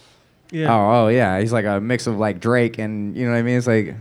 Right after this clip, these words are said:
Speaker 2: you, you know what I mean? People just need things to be able to say, like, you know,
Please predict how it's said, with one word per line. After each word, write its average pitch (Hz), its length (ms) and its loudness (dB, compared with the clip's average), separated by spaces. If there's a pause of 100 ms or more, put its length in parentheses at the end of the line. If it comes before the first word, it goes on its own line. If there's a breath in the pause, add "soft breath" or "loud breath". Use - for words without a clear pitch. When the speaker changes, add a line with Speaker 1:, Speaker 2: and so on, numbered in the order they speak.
(180)
Speaker 2:
you, 131 100 -6
you 135 340 -2
know 160 80 2
what 160 60 4
I 156 40 2
mean? 160 160 2
People 170 240 4
just 147 220 4
need 156 240 6
things 147 240 4
to 139 80 -2
be 135 140 6
able 131 200 6
to 120 120 4
say, 135 380 2
like, 104 380 0 (380 soft breath)
you 117 80 -6
know, 117 340 4